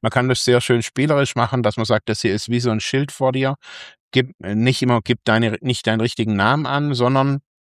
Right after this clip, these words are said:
hier, du bist jetzt, ab sofort bist du Space Einhorn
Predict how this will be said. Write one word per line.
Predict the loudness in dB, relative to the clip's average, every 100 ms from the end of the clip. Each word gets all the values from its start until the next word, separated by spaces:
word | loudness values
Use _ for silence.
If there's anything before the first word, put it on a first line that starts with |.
| _ _ _ _ 0
hier, | 2 2
du | 0
bist | -2
jetzt, | -2 -4 -8 -2
ab | -2
sofort | -2 -4 -2 -2
bist | -2 -2 2
du | 4 4 2 -2 _ -20 -20 _ _ _ _ _ -10
Space | -4 2 2 4
Einhorn | 2 2 2 2 2 0 -4